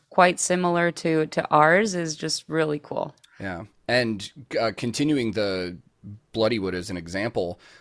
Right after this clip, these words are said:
Speaker 2: uh, the music video thing you just brought up, like, he told me also on the podcast episode, he goes, "There's something about music videos that nowadays people just love." And he's like, "For example, when we," he's like, "when we released,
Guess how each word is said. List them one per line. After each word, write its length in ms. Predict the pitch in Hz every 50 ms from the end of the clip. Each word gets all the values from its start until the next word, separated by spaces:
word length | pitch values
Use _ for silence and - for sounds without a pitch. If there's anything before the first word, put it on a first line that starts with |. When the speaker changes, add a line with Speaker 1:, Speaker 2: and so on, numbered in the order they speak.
| _ _ -
Speaker 2:
uh, 140 | 110 110 107
the 100 | 98 117
music 320 | 123 147 220 220 - -
video 260 | - 190 107 101 95
thing 180 | 92 - 113 98
you 120 | 95 95
just 180 | 87 95 95 -
brought 220 | - 95 87 92
up, 220 | 87 73 - - - _ _ _ _ _ _ _ _ _ -
like, 180 | 113 113 104
he 240 | - - - 165 190
told 300 | 185 - 170 170 160 139
me 240 | 143 165 208 190 143
also 440 | - - 139 175 170 - - 113 101
on 140 | 101 101 98
the 60 | 95
podcast 520 | - 107 95 95 92 - 98 95 95 -
episode, 380 | 101 92 - - - - 98 95
he 80 | 101
goes, 160 | 104 113 101 95
"There's 180 | 123 120 - -
something 340 | - 151 170 180 226 208
about 260 | 202 180 180 160 147 127
music 340 | 135 135 135 117 127 117
videos 680 | - - 110 95 98 95 92 92 90 90 92 95 - - - _ _ _ _ _ _
that 140 | - 120 -
nowadays 500 | 110 104 101 104 107 101 98 95 90 92
people 320 | - - 113 107 101 104
just 180 | 90 95 92 -
love." 280 | 92 98 98 92 85 82
And 80 | 98 98
he's 140 | 104 98
like, 120 | 107 98 -
"For 120 | - 131 123
example, 520 | 113 101 110 110 113 - 107 90 78 - - - - - _ _
when 260 | - 113 113 120 113 104
we," 480 | 117 127 143 156 160 165 170 175 156 - _ _ _ _ _ _
he's 220 | _ - 131 131 120
like, 240 | 131 127 127 - -
"when 220 | 127 123 117 113
we 140 | 120 170 190
released, 640 | 190 185 165 156 160 160 156 151 - - - - -